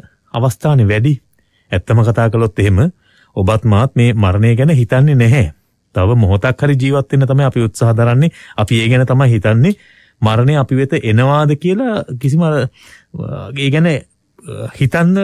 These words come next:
කෙසේ වෙතත් අපිට හි-, <laughs> මේ උමනාවෙන් හිතන්න කෙසේ වෙතත් නිකන්වත් ඔලුවට එන්නේ නැහැ. යම් දෙයක් යම් තැනකදී වුණාට පස්සේ තාවකාලිකව කෙටි කාලයකට නැත්නම් සුළු මොහොතකට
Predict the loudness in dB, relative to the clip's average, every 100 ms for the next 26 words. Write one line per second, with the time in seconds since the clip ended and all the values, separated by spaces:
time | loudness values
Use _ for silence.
0 | -4 _ -6 -4 -2 -2 -4 -4 -4 -4
1 | -2 -2 0 0 0 -2 -4 -2 -4 -8
2 | -20 -20 _ -2 2 2 0 -2 0 0
3 | 0 -2 -2 0 0 0 0 0 0 -2
4 | 0 0 2 2 2 -2 -8 _ _ _
5 | _ _ _ 0 2 2 0 -2 -8 _
6 | _ -4 0 0 0 0 0 0 0 0
7 | -2 -6 -6 -10 -10 -20 -20 _ _ -20
8 | -20 _ _ -6 -2 0 0 0 0 0
9 | -2 -2 -2 -2 0 0 0 -2 -2 -2
10 | 0 0 0 0 2 4 2 2 -2 -2